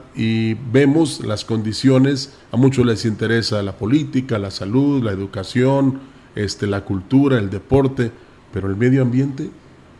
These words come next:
y a pesar de lo que se dice por algunos, de que sí les interesa y que sí han hecho por el medio ambiente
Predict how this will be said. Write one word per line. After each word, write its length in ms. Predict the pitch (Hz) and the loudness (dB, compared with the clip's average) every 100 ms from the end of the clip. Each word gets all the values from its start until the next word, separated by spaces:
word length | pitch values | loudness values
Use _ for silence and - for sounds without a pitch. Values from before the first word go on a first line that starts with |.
| - | 0
y 100 | 123 | 2
a 140 | 117 | 2
pesar 340 | - 117 156 170 | 0 -2 0 2
de 120 | 180 | 4
lo 200 | 185 131 | 2 2
que 140 | 135 | 0
se 200 | 113 123 | 0 0
dice 560 | 110 151 156 - 107 113 - - - - | 0 0 -2 0 -2 -2 -8 -20 -18 -8
por 140 | 107 | -4
algunos, 640 | 104 110 151 127 104 101 - - - - - | -2 4 6 6 2 -4 -12 -20 -20 -14 -8
de 100 | 101 | -6
que 140 | 113 | -4
sí 160 | - 160 | 0 4
les 300 | 165 131 113 | 6 4 0
interesa 640 | 101 110 120 135 131 123 | -4 0 2 0 0 -2
y 100 | 110 | -2
que 160 | - 98 | -4 -4
sí 180 | 147 | 0
han 160 | 160 151 | 2 4
hecho 260 | 147 139 107 | 2 0 -4
por 120 | 113 | -4
el 120 | 107 | -2
medio 240 | 110 123 120 | 0 0 0
ambiente 560 | 110 120 131 131 127 | 0 2 2 2 -2